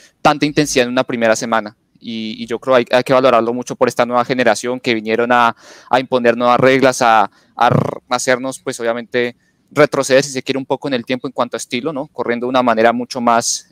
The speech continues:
eh, agresiva. Así que es una, es un balance, yo creo que totalmente,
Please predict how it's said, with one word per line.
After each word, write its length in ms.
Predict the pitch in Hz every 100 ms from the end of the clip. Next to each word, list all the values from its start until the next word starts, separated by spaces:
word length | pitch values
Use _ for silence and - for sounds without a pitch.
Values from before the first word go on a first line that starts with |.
| -
eh, 160 | 120 -
agresiva. 520 | 120 113 120 139 202 _ _ - - _ _
Así 280 | 120 - 113
que 480 | - 131 135 135 135 - _ _ _ _
es 600 | - 127 - - - - _
una, 320 | 131 135 131
es 100 | 135
un 100 | 147
balance, 320 | 139 139 139
yo 100 | 139
creo 140 | 135 139
que 100 | 143
totalmente, 880 | 123 - 123 131 135 - 135 131